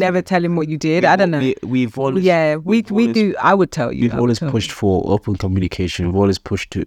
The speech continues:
Speaker 2: pushed on, like,
Speaker 1: Yeah.
Speaker 2: trust. So if you wanna keep building that trust with your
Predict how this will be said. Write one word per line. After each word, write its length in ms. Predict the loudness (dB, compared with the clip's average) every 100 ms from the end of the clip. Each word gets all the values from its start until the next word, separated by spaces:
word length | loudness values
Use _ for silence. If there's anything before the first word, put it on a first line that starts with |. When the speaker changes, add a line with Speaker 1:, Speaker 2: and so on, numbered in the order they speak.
| -6
Speaker 2:
pushed 260 | -10 -8 -6
on, 140 | -2
like, 200 | -2 -4 -2
Speaker 1:
Yeah. 320 | 0 2 2 2
Speaker 2:
trust. 240 | 0 -2
So 80 | -2
if 100 | 0
you 120 | 0
wanna 220 | 2 0
keep 260 | 0 -2 0
building 260 | 0 0 0
that 180 | 0 -2
trust 320 | -4 -4 -6
with 100 | -6
your 260 | -4 -6